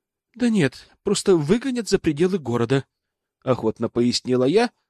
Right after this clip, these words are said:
сбрасывая туфли и торопливо обматывая ступни чистыми портянками.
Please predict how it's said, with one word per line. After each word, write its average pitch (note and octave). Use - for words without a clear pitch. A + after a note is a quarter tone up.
сбрасывая F#3+
туфли A3+
и E3+
торопливо F3+
обматывая C#3+
ступни G3+
чистыми E3+
портянками. F2